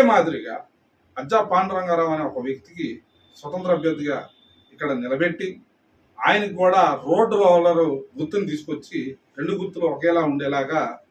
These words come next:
ప్లాన్ చేసి ఆయన ఓడించినట్టు అప్పట్లో ఘర్షణలు జరిగినాయి. మరి అజ్జా పాండురంగారావు, ఆ, అనే వ్యక్తికి అప్పట్లో దాదాపు రెండు వేల పైన ఓట్లు ఎక్కువ వచ్చినాయి, ఆయన చాలా ఓట్లు వచ్చినాయి.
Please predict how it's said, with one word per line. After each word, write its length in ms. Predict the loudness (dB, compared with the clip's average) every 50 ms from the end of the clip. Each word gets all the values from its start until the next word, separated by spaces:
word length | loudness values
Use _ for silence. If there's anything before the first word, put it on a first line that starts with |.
| _ _ _ _ _ _ _ _ _ _ _ _ _ _
ప్లాన్ 260 | -2 2 2 2 2 0 0
చేసి 220 | -2 -2 -2 -2 -2 -2
ఆయన 140 | -2 -2 -2 2 2
ఓడించినట్టు 640 | 2 2 2 0 -4 -6 -6 -6 -8 -8 -8 -8 -8 -8 -10 -14 -20 -20 -20 -20 -16 -12 -12
అప్పట్లో 360 | -6 -6 -6 0 2 2 2 2 -2 -8 -14 -20 -12 -10
ఘర్షణలు 320 | -8 -8 -6 -4 -4 -4 -4 -6
జరిగినాయి. 340 | -10 -10 -10 -12 -14 -18 -20 _ _ -20 -20 -20 -20 -20 -20 -20 -20 -20 -20 -20 -20 -20 -20 -20 -20 -20 -20 -20 -20 _ _ _ _ _ _ _
మరి 100 | -2 -2 -2
అజ్జా 160 | 2 2 2 2 2
పాండురంగారావు, 720 | 2 0 0 0 -4 -4 -4 -2 -2 0 0 -2 -2 -4 -8 -12 -16 _ _ _ -4
ఆ, 40 | -4 -2 -2 -2 -4
అనే 140 | -4 -4 -6 -6
వ్యక్తికి 380 | -6 -8 -10 -16 _ -6 -4 -4 -4 -4 -8 -10
అప్పట్లో 300 | -12 -14 -12 -6 -6 -6 -6 -6 _ _ _ _ _ _ _ _ _ -4
దాదాపు 320 | 0 4 4 2 4 2 0 0
రెండు 140 | 0 -2 -2 -2
వేల 120 | -2 -2 -4 -4 -2
పైన 160 | -2 -2 0 0 -2 -4 -6 -8 _ _ _ _ _ _ _ 2
ఓట్లు 240 | 2 4 4 0 0 0 -2 -8
ఎక్కువ 180 | -8 -2 0 0
వచ్చినాయి, 280 | 0 0 -4 -12 -16 -16 _ _ _ -6
ఆయన 140 | -6 -6 -6 -10 _ _ _ _ _ -4
చాలా 180 | 0 2 4 4 4 2 0 0 -2 -4
ఓట్లు 160 | -4 -4 -6
వచ్చినాయి. 260 | -8 -10 -16 -20 -20